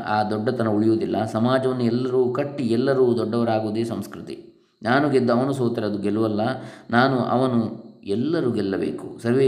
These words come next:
ಜನ ಸುಖಿನೋ ಭವಂತು ಎಂಬುದು ಸನಾತನ ಧರ್ಮದ ಕೇವಲ ಮಂತ್ರಪಾಠವಲ್ಲ, ಅದು ಸಾಮಾಜಿಕ ವ್ಯವಸ್ಥೆ. ಮನುಷ್ಯ ಸ್ವಭಾವ ವಿಚಿತ್ರ.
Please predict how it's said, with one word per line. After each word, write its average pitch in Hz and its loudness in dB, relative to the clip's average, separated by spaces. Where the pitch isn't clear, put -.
ಜನ 110 0
ಸುಖಿನೋ 127 -6
ಭವಂತು 107 -2
ಎಂಬುದು 104 0
ಸನಾತನ 117 0
ಧರ್ಮದ 107 0
ಕೇವಲ 110 0
ಮಂತ್ರಪಾಠವಲ್ಲ, 95 -2
ಅದು 107 0
ಸಾಮಾಜಿಕ 104 -2
ವ್ಯವಸ್ಥೆ. 95 -4
ಮನುಷ್ಯ 190 2
ಸ್ವಭಾವ 135 0
ವಿಚಿತ್ರ. 110 -4